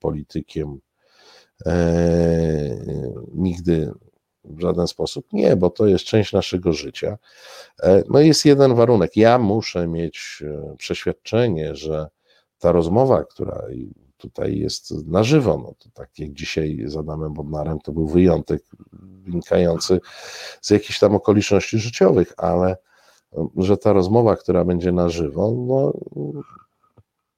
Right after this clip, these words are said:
będzie rozmową, której ja się nie będę przed państwem,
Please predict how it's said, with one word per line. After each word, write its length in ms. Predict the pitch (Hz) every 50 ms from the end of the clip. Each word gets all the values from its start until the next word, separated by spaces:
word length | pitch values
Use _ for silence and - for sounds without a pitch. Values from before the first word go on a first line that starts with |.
| _ _ _ _ _ _ _ -
będzie 360 | - 110 143 156 143 143 135
rozmową, 560 | 127 120 98 104 117 127 139 143 139 123 113
której 360 | - - 120 117 113 110 110
ja 200 | 107 107 101 98
się 280 | - - - 98 98 95
nie 160 | 95 92 90
będę 520 | 87 90 87 87 85 82 85 85 82 80 - _
przed 220 | - - - -
państwem, 640 | _ - 76 71 71 - - - - 69 67 62 60